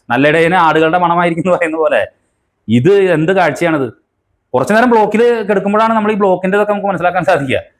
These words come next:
അല്ലേ? ജനങ്ങൾ ബുദ്ധിമുട്ടുന്ന അവസ്ഥ, ജീവൻ പോലും, എത്ര ജീവൻ പൊലിയുന്നു ഈ റോഡുകളിൽ. കഴിഞ്ഞ ദിവസം ഒരു, ഏഹ്, വീട്ടമ്മ അവിടെ മരിച്ചു, ആ, ഈ റോക്കി ടയേഴ്സിന്റെ അവിടെ തന്നെ. അവിടുത്തെ സ്ഥിതി എന്താണ്?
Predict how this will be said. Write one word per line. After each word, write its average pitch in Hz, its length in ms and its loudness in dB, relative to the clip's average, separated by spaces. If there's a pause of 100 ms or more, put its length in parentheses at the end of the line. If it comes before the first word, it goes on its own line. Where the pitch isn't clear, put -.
(140)
അല്ലേ? 156 160 0
ജനങ്ങൾ 139 300 2
ബുദ്ധിമുട്ടുന്ന 170 380 0
അവസ്ഥ, 151 240 0
ജീവൻ 143 260 0
പോലും, 175 140 0
എത്ര 175 180 0
ജീവൻ 185 260 0
പൊലിയുന്നു 185 440 0
ഈ 170 100 2
റോഡുകളിൽ. 170 420 2
കഴിഞ്ഞ 165 340 -2
ദിവസം 175 240 0
ഒരു, 156 220 -2 (340)
ഏഹ്, 143 80 2
വീട്ടമ്മ 143 320 2 (200)
അവിടെ 131 160 2
മരിച്ചു, 120 560 -6
ആ, 131 120 2
ഈ 160 120 2
റോക്കി 196 200 0
ടയേഴ്സിന്റെ 185 280 -2
അവിടെ 175 180 0
തന്നെ. 107 120 -6 (400)
അവിടുത്തെ 143 200 0
സ്ഥിതി 190 160 2
എന്താണ്? 208 260 2